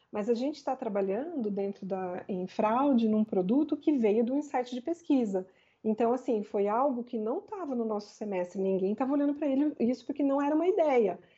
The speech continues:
Mas a partir de uma pesquisa em profundidade, com o diário de uso continuado,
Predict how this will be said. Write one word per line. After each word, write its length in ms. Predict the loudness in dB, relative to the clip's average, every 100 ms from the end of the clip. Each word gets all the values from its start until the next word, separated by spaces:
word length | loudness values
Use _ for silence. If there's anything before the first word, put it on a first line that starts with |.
| _ _
Mas 240 | -2 -2 -2
a 60 |
partir 360 | 0 0 -2 -4
de 100 | -2
uma 140 | -4
pesquisa 400 | -4 -6 -4 0
em 60 | 0
profundidade, 1040 | 0 -2 -4 -4 -2 -2 0 -2 -4 -6 -10 _ _
com 340 | 0 0 2 2
o 40 |
diário 340 | 2 0 0 0
de 80 |
uso 160 | -2 -4
continuado, 840 | -4 -6 -4 -6 -4 -2 0 0